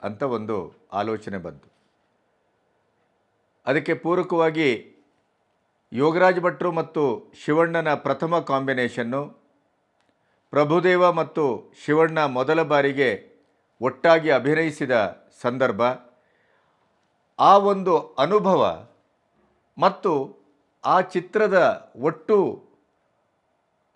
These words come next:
ಯೋಗರಾಜ್ ಭಟ್ರೊಟ್ಟಿಗಿನ ಅವರ ಕೆಲಸದ ಅನುಭವ, ಇವೆಲ್ಲವನ್ನ ಕೇಳೋಣ ಶಿವಣ್ಣನೊಟ್ಟಿಗೆ. ಯಾಕೆಂದರೆ ಬಹಳ ಕಾಲ ಆಗಿತ್ತು ಶಿವಣ್ಣನ ಮನೆಗೂ ಹೋಗದೇನೆ ಮತ್ತು ಶಿವಣ್ಣನನ್ನ ನಾವು ಇಂಟರ್ವ್ಯೂ ಮಾಡ್ದೇನೆ.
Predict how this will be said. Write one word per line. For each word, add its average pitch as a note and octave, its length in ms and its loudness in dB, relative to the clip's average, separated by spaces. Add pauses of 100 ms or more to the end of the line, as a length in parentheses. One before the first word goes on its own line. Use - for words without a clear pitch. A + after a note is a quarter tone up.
(280)
ಯೋಗರಾಜ್ F#3+ 460 4
ಭಟ್ರೊಟ್ಟಿಗಿನ E3 680 -2 (840)
ಅವರ D3 220 2
ಕೆಲಸದ F#3 500 0
ಅನುಭವ, A2+ 580 0 (220)
ಇವೆಲ್ಲವನ್ನ F#3+ 580 -2 (760)
ಕೇಳೋಣ F#3 440 2
ಶಿವಣ್ಣನೊಟ್ಟಿಗೆ. A#2 1160 -6
ಯಾಕೆಂದರೆ D3 360 -4
ಬಹಳ A#2+ 280 -2
ಕಾಲ C#3 300 2
ಆಗಿತ್ತು B2 360 -2
ಶಿವಣ್ಣನ A2+ 480 -4 (540)
ಮನೆಗೂ C3 380 -4
ಹೋಗದೇನೆ B2 720 -6 (260)
ಮತ್ತು A#2+ 220 -6
ಶಿವಣ್ಣನನ್ನ A#2 640 -6 (680)
ನಾವು G2+ 320 -6
ಇಂಟರ್ವ್ಯೂ B2+ 380 -8
ಮಾಡ್ದೇನೆ. E2 400 -14